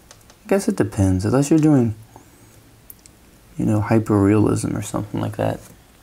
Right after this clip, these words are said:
you know, your goal is only to, uh, represent what it is that you're drawing. But, um, if you're wanting to make artwork that's,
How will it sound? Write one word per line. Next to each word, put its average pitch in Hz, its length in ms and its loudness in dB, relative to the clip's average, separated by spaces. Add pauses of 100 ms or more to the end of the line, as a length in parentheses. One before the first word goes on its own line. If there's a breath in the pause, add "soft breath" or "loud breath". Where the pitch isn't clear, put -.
(640)
you - 60 -6
know, 104 80 -2
your 104 180 2
goal 101 320 2
is 101 280 0
only 98 440 2
to, 107 340 -2
uh, 95 300 -4 (1160 loud breath)
represent 101 640 0
what 104 120 2
it 95 100 2
is 98 140 2
that 101 160 -6
you're 92 100 -4
drawing. 101 480 0 (540)
But, 110 160 0
um, 117 180 -2
if - 140 -6
you're 190 100 4
wanting 190 180 4
to 147 80 4
make 107 280 4 (680)
artwork - 560 -2
that's, - 360 -6